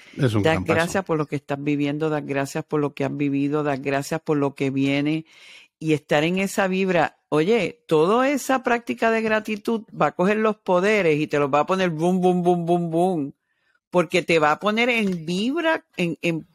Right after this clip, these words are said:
Speaker 2: total conexión con el poder de Dios, porque estás viendo la gracia, conectando con la gracia.
Speaker 1: A través de la gratitud conectas con lo que ya es.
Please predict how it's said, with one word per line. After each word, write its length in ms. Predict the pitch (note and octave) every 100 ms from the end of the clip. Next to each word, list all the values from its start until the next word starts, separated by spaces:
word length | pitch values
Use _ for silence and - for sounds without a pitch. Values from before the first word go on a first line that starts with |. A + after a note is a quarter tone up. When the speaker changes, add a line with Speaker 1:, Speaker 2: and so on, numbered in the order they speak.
| _
Speaker 2:
total 520 | F3 D#3 - D#3 E3+
conexión 720 | - B3 B3 - - F#3+ G#3+ A#3
con 260 | A3+ F#3+
el 100 | D#3+
poder 400 | - E3 D3 C#3+
de 120 | F3+ G#3
Dios, 240 | F#3+ G3
porque 260 | A#3+ A3+ F3
estás 480 | - - D#3+ G3+ -
viendo 520 | E3+ E3+ E3 F#3 A#3
la 140 | A3+
gracia, 560 | F#3 D#3 D#3 G3+ - G#3+
conectando 720 | F3+ F3 - - D3+ D#3 E3+
con 160 | G#3 G#3
la 120 | G#3
gracia. 840 | F#3 D#3 F#3+ - A#3+ A#3+ E3+ E3+ _ _ _ _ _ _ _ _ _ _ _ _ _ _ _ _ _ _ _
Speaker 1:
A 140 | C3
través 280 | B2 A#2+ A#2+
de 60 | B2+
la 60 | A#2+
gratitud 460 | A#2 G2+ G2 A2
conectas 420 | - A2 G#2 A2
con 140 | - G2
lo 80 | F#2
que 140 | G2
ya 200 | G2 F#2+
es. 500 | F#2 F#2+ D#2 C2+ -